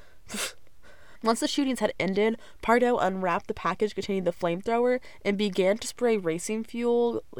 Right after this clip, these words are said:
gasoline, over the house before setting the home ablaze. In this attack, nine people died from either gunfire or flames, and three others were injured. One survivor was able to call the police after escaping to the neighbor's house. The fire reached forty to fifty feet and took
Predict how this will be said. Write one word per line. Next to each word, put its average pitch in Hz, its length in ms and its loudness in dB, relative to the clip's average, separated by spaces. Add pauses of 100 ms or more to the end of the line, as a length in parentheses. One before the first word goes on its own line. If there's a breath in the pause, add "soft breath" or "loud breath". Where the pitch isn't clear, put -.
gasoline, 180 720 0 (260 soft breath)
over 190 240 4
the 180 100 2
house 175 440 -2
before 208 400 2
setting 202 320 0
the 214 80 -2
home 190 300 -2
ablaze. - 640 -6 (400 soft breath)
In 220 100 6
this 285 160 2
attack, 196 400 0
nine 180 240 2
people 269 280 -2
died 180 300 2
from 104 160 -8
either 175 200 0
gunfire 214 680 2
or 220 120 -2
flames, 165 600 -4
and 185 160 -2
three 196 220 2
others 175 280 -2
were - 140 -8
injured. - 400 -6 (520 soft breath)
One 220 220 10
survivor 208 400 6
was 185 180 4
able 185 200 0
to - 100 -12
call 180 200 2
the 175 80 -2
police 175 500 -6
after 190 220 2
escaping 185 480 0
to 196 100 -6
the 180 80 2
neighbor's 170 340 -2
house. 294 500 2 (280 soft breath)
The 208 140 -4
fire 247 240 4
reached 226 280 -4
forty 208 280 2
to 254 100 0
fifty 254 300 0
feet 165 340 -4
and 190 180 -2
took 202 220 -2